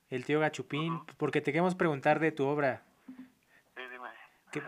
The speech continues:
Speaker 1: qué pedo? O sea, ¿qué pedo con, con ese vestuario de... Del, pues sí, el vestido de las, de la niña, después la, las pistolas?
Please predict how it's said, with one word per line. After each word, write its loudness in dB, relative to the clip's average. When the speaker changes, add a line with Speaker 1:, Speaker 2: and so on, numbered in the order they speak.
Speaker 1:
qué 0
pedo? 2
O -8
sea, -4
¿qué -4
pedo 2
con, -8
con -6
ese -6
vestuario -2
de... -6
Del, -8
pues -6
sí, 4
el 4
vestido 2
de 2
las, -2
de -8
la -6
niña, -2
después -2
la, 0
las -8
pistolas? -2